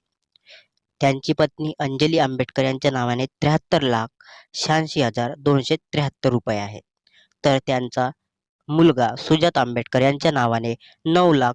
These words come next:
पंचावन्न हजार चारशे चोपन्न रुपये आहेत. स्थावर मालमत्ता पाहूयात.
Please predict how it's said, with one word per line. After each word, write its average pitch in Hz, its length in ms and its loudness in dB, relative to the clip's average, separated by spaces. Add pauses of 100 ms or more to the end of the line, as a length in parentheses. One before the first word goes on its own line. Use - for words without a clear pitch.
(140)
पंचावन्न 151 840 0
हजार 135 280 2 (320)
चारशे 160 340 0
चोपन्न 135 420 0
रुपये 120 280 -4
आहेत. 107 340 -6
स्थावर 151 720 -2
मालमत्ता 139 540 -2
पाहूयात. 127 480 -2